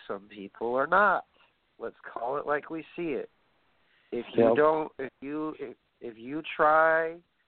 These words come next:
Speaker 1: to impose your belief on others, that's a problem. Now, if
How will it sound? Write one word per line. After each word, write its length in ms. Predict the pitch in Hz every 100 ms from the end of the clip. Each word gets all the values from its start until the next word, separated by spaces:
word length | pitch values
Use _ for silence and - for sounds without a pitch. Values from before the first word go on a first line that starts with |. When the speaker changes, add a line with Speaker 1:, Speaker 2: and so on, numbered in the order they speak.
| _ -
Speaker 1:
to 120 | 147
impose 540 | 151 - 151 160 156 143
your 160 | 156
belief 480 | 139 139 147 156 156 _ _ _ _ _ - - _ _ _ _ _ _ _ -
on 420 | 135 139 143 143 139 _ _ _ _ _ _ _ _ _ _ _ _ _ _ _ _ _ _ -
others, 560 | 139 156 165 190 226 240 _ _ _ 147
that's 260 | 147 -
a 40 | 139
problem. 560 | - 214 185 110 92 _ _
Now, 280 | 120 127
if 60 | 123